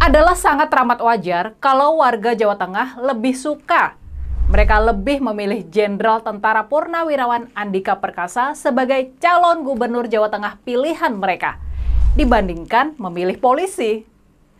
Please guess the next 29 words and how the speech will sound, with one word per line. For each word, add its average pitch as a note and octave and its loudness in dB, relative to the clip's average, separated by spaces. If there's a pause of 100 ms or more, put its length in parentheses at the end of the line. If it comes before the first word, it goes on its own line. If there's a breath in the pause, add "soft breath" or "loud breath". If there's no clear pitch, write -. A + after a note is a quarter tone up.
(540 soft breath)
Adalah F4 4
sangat E4 2
wajar A#3 2
kalau D4+ 2
mereka F4 0
lebih D#4 -4
menyukai D#4+ -2
the A#3+ 6
smiling C#4 0
Jenderal C4 0
Andika B3 -4
Perkasa, C4+ -2 (240)
tentara G3+ -2
yang F3+ -8
penuh E4+ -2
senyum F4 -4
dan G3 0
sangat G4 -2
ramah, G#3 -2 (400 loud breath)
dan E4+ 4
juga E4+ 2
ganteng, D#4+ 0 (400 soft breath)
buat C4 0
calon F4 2
gubernur C#4 0
Jawa B3 0
Tengah A#3+ -6 (320)
pilihan D#4+ 0
mereka. F#3 -8